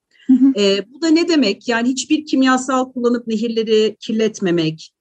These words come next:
Speaker 2: defalarca kutu yıkayıp inceltip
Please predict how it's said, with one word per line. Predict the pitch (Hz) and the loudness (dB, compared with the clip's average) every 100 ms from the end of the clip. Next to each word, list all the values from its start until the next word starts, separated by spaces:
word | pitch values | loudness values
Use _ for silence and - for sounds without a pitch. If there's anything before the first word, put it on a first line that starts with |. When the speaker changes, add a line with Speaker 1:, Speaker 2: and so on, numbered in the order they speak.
| _ 160 | _ -2
Speaker 2:
defalarca | 226 233 262 269 285 262 262 | -2 0 0 2 0 0 -4
kutu | 254 - 262 | -6 -6 -4
yıkayıp | 247 247 247 | -2 -2 -2
inceltip | 233 233 233 226 214 240 | -2 -2 0 -2 -4 -8